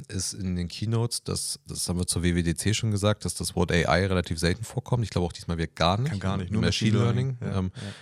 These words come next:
Speaker 1: wurde, wurde verwendet. Allerdings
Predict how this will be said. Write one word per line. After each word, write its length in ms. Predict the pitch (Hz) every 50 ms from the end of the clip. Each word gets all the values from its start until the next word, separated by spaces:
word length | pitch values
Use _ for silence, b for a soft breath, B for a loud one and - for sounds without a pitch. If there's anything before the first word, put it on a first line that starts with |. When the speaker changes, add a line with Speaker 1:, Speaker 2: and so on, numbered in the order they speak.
| B B
Speaker 1:
wurde, 500 | - 104 104 101 107 107 104 107 107 -
wurde 200 | 110 101 104 101
verwendet. 500 | 98 - - 98 107 110 117 127 139 139 B B B B B B B B B B B B _
Allerdings 600 | - - - 110 107 98 110 107 117 107 - -